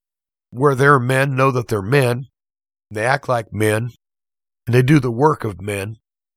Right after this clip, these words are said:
where we're a country of however many genders you want to say there are today.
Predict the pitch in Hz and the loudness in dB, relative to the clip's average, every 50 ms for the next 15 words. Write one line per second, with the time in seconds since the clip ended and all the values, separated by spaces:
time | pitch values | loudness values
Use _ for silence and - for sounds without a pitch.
0 | _ _ _ _ _ _ _ _ _ - 139 139 135 135 147 160 156 143 131 123 | _ _ _ _ _ _ _ _ _ 2 2 4 4 4 4 4 4 4 4 2
1 | - - 139 131 127 120 - 135 135 127 117 107 101 - - - - - - - | 0 0 0 0 0 0 -2 -4 -2 -2 -2 -4 -6 -8 -12 -14 -16 -20 -20 -20
2 | - _ _ _ _ _ _ _ _ _ _ _ - 127 131 135 139 135 120 127 | -20 _ _ _ _ _ _ _ _ _ _ _ 0 2 2 2 2 0 -2 -4
3 | 127 127 135 123 113 107 95 92 101 139 147 143 117 117 120 123 113 95 107 123 | -4 -4 -4 -4 -6 -8 -8 -2 0 0 0 0 0 -4 -4 -4 -6 -4 -4 -4
4 | 117 110 107 101 98 - - 123 117 110 110 107 98 117 120 117 117 110 - - | -2 -2 -4 -6 -6 -2 0 0 0 0 -2 0 2 4 4 4 4 2 -2 -10
5 | - 87 113 120 123 113 107 104 101 | -8 -4 -2 0 0 0 -2 -4 -8